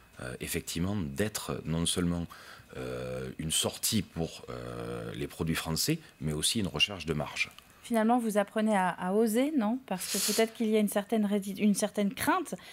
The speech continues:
Speaker 2: pas forcément réticence, mais crainte, non, de la
Speaker 1: Alors,
Speaker 2: part
Speaker 1: il y a,
Speaker 2: des entreprises
Speaker 1: il y a,
Speaker 2: vendéennes ?
Speaker 1: il y a une certaine crainte, oui. Euh, il faut arriver à l'apprivoiser parce qu'il y a tout un aspect, effectivement, au niveau de l'export qui est culturel, qui est normatif.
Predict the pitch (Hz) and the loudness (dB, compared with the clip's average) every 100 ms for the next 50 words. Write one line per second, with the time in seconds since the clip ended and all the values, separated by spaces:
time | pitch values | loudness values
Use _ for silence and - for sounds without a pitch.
0 | - - 202 196 - 214 202 208 208 311 | -6 2 2 2 2 4 2 0 0 -2
1 | - 220 - 294 - 254 240 214 202 190 | 0 0 2 0 4 6 6 6 4 2
2 | 208 208 202 214 208 202 214 202 202 202 | 0 2 2 2 0 -4 -2 2 4 4
3 | 277 302 - 98 95 98 95 101 - - | 4 0 -6 -2 2 4 4 2 -2 -2
4 | 95 90 - - 101 95 87 78 71 73 | 2 2 0 0 2 4 2 -2 -6 -4
5 | 82 110 165 220 - - - - 80 78 | 2 6 6 4 2 0 -2 0 2 2
6 | 76 76 73 76 - 82 - 80 90 87 | 0 0 0 -2 -2 -4 0 0 2 2
7 | 82 78 - 87 85 85 131 92 78 85 | 2 -2 -2 2 2 2 2 0 -2 0
8 | 76 76 - - 92 - - 80 76 76 | 0 -2 -4 -4 -4 -4 -4 -2 0 0
9 | 78 - - 90 76 78 - 85 80 78 | 0 -2 0 -2 -2 -6 -2 0 0 -2
10 | 73 78 - - - - - - 71 - | -4 -4 -4 -4 -8 -12 -10 -8 -6 -6
11 | 71 69 71 - - - - 85 85 82 | -6 -6 -6 -10 -20 -20 -4 0 2 2
12 | 87 - 90 82 - | 0 2 -2 0 -4